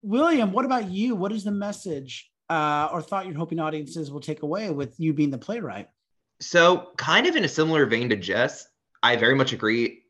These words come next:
Speaker 2: the show is about trauma.
Speaker 1: Mm-hmm.
Speaker 2: More specifically, I wanna say abuse. I won't go into too much detail, but for me, one of the things I really wanted to explore with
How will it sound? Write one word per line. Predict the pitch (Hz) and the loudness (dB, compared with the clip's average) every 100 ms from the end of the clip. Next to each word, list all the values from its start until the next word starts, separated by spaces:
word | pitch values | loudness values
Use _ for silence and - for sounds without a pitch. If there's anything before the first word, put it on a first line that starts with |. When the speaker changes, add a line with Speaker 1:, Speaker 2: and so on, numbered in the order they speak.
| - | -18
Speaker 2:
the | 104 110 101 | -4 -2 -2
show | - 107 107 | -2 0 0
is | 104 | 0
about | 95 92 | -2 -2
trauma. | - 104 113 139 143 - _ _ _ _ - | 0 0 2 0 -2 -20 _ _ _ _ -20
Speaker 1:
Mm-hmm. | 190 233 131 | -16 -6 -2
Speaker 2:
More | 135 156 196 | 2 2 2
specifically, | 208 - 180 147 143 143 - | 0 -8 0 0 0 0 2
I | 117 | 0
wanna | 117 120 | 2 2
say | 120 117 107 107 - _ _ _ _ _ | 2 2 4 4 -2 _ _ _ _ _
abuse. | 120 107 101 92 - | 0 0 -4 -4 -2
I | 107 | 0
won't | 127 139 | 0 2
go | 147 | 2
into | 123 | 0
too | 98 127 | -8 -6
much | 107 - | -6 -6
detail, | - 101 101 80 90 - _ _ _ _ _ | -6 -6 -4 -4 -4 -8 _ _ _ _ _
but | - 101 117 - - _ _ _ _ _ | -4 2 2 2 -10 _ _ _ _ _
for | - - 131 | -18 -2 0
me, | 120 135 131 107 101 92 _ _ _ _ _ _ | 2 4 4 2 0 -4 _ _ _ _ _ _
one | 104 120 | 2 4
of | 156 | 4
the | |
things | 156 147 | 2 0
I | 123 | 2
really | 107 113 117 | 2 4 2
wanted | 110 107 | 2 0
to | 104 | 0
explore | 98 - 104 101 98 104 | -4 -4 2 2 2 0
with | 107 107 - | 2 2 0